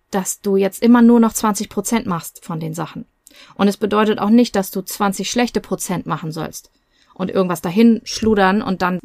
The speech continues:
denken, dass du damit immer durchkommst, ne? So ist das nicht gemeint. Es gibt immer auch Aufgaben, die brauchen einfach mehr Aufmerksamkeit.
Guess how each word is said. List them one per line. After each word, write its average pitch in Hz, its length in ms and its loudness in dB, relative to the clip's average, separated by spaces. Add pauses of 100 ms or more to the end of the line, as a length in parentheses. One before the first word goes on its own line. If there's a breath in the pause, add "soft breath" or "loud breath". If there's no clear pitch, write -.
denken, 190 220 0
dass 185 140 -2
du 180 60 -6
damit 185 220 -2
immer 180 160 -4
durchkommst, 190 640 0
ne? 269 120 2
So 240 140 2
ist 214 140 -4
das 190 160 -4
nicht 175 220 -4
gemeint. 180 420 -2 (460 loud breath)
Es - 140 -8
gibt 233 180 -2
immer 262 280 4
auch 214 120 -2
Aufgaben, 196 580 2
die 190 100 -6
brauchen 220 360 0
einfach 226 280 -4
mehr 226 220 0
Aufmerksamkeit. 190 880 -4